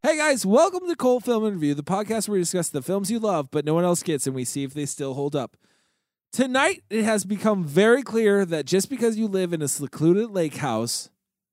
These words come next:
hidden behind some fancy gates, doesn't mean that you're safe from golf club wielding psychopaths eager to torment your entire family. 'Cause we're talking about Funny Games. And no, it's not a comedy.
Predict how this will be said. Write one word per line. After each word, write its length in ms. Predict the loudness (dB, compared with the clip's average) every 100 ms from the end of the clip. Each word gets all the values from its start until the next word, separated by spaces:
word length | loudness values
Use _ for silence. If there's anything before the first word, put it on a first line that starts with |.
| _ _ _
hidden 280 | -4 -2
behind 400 | -2 -2 -2 -2
some 140 | -4 -2
fancy 380 | 0 0 -2 -4
gates, 720 | 0 2 4 2 -4 -8 -10 _ _ _ _ _ _
doesn't 360 | 0 0 0 -2
mean 220 | -4 -4
that 160 | -4 -2
you're 120 | -2
safe 440 | 0 -2 -2 -6
from 260 | -8 -8 -2
golf 340 | 0 0 -2
club 300 | -2 -2 -2
wielding 400 | -2 0 0 -4
psychopaths 720 | -4 -4 -4 -4 -4 -6 -6 -6
eager 280 | -4 -4
to 100 | -4
torment 460 | -4 -2 -2 -4 -10
your 120 | -8
entire 380 | -8 -6 -4 -4
family. 640 | -4 -8 -8 -12 -16 -20 _ _ _ _ _ _ _
'Cause 200 | -8 -4
we're 180 | -2 -2
talking 260 | -2 -2
about 280 | -2 -2 -2
Funny 400 | -2 0 0 -2
Games. 560 | -10 -12 -14 -16 -16 -18 _ _ _ _
And 160 | -10 -4
no, 320 | -4 -6 -12 _ _ _
it's 160 | -14
not 320 | -6 -2 0 0
a 20 |
comedy. 600 | 0 0 0 -4 -14